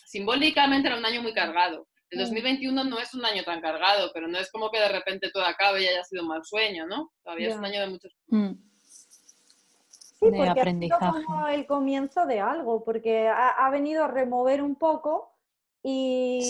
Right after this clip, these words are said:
Speaker 3: Sí.
Speaker 2: ahora hay que volver a construir sobre todo lo que ha salido, porque la verdad que ha salido mucha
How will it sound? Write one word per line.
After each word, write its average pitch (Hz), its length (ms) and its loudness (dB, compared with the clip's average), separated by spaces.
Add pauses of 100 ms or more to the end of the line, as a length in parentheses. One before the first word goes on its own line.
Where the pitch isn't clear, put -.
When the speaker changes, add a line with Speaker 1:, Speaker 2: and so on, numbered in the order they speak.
Speaker 3:
Sí. 226 60 4
Speaker 2:
ahora 262 300 6
hay 285 160 -2
que 320 100 -4
volver 254 320 2
a 254 100 0
construir 247 800 -6
sobre 214 640 -4
todo 254 220 4
lo 240 120 4
que 240 80 0
ha 233 80 2
salido, 247 380 -6
porque 220 220 -6
la 208 80 -4
verdad 208 220 -4
que 262 80 -6
ha 277 40 -6
salido 240 340 -4
mucha 208 760 -6